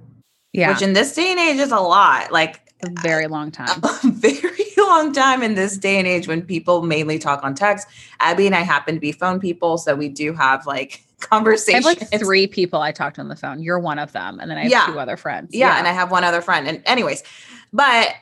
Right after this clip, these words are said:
Speaker 2: I, so I get there's a place of hurt there. And she, like, she really wanted to hear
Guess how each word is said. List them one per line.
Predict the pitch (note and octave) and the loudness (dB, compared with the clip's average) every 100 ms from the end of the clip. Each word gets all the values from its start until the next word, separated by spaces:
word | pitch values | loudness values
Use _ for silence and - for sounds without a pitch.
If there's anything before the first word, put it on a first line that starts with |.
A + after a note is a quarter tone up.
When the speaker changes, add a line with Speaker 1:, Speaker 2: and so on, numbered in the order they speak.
| _ _ - | _ _ -4
Speaker 2:
I, | A#3 - | -4 -4
so | A#3 D4+ | 0 2
I | C4 | 2
get | A#3+ B3 C4 | 2 0 2
there's | C4+ C4+ | 2 2
a | |
place | G3+ - G3 F#3+ | -2 -4 -4 -4
of | D#3+ | -8
hurt | - D#3 - | -4 -4 0
there. | E3+ F#3 G#3+ - | 2 4 2 0
And | F3 | -6
she, | E3 F3+ D#3+ D#3+ - | -4 -4 -2 -2 -4
like, | E3 C3 _ _ | -8 -8 _ _
she | - A3+ | -4 -2
really | G3 D#3 F3+ B3 D4 C#4 | -2 -2 2 4 6 4
wanted | G#3+ G3 F#3+ | 6 4 4
to | F3 | 2
hear | D#3+ D#3+ E3 D#3+ D#3 C#3+ | -2 2 4 6 4 2